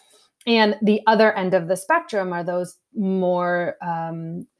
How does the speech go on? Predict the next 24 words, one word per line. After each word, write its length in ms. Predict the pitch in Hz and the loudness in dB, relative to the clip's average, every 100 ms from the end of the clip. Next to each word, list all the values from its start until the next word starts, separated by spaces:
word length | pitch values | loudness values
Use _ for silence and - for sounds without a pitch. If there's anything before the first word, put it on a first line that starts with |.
| 208 | -6
deeper, 400 | 214 226 226 208 | 0 0 2 0
darker, 840 | 175 143 165 175 - 226 262 285 247 | 0 0 2 2 0 0 4 4 4
we 120 | 214 | 0
tend 260 | 214 220 226 | 0 -2 -2
to 80 | 240 | -2
call 220 | 240 233 | 0 0
them 160 | 254 | 0
emotions, 560 | 247 247 262 269 294 262 | -2 -2 -2 2 2 2
the 260 | 180 170 - | 0 -2 -4
pain, 560 | - - 196 196 185 180 | -12 -6 -2 0 -2 0
grief, 340 | 190 185 175 | 2 2 0
sadness, 720 | - 175 170 170 180 165 165 - | -4 0 0 0 -2 -4 -8 -8
anger, 680 | 175 170 175 165 160 160 156 _ - _ - | -6 -4 -2 0 0 0 -4 _ -20 _ -2
anything 400 | 226 285 294 254 | 4 6 6 4
like 240 | 214 190 180 | 2 0 -2
that. 240 | 160 151 180 | -4 -4 -4
You 80 | 185 | -6
know, 80 | 165 | -6
how 220 | - 185 | -2 2
does 240 | 240 196 165 | 2 0 -4
that 340 | 208 220 - | -2 -2 -2
express? 640 | 180 - - 160 - - - | -8 -10 -4 -4 -4 -6 0
And 140 | 214 | 0
so 380 | - 220 208 | 4 8 8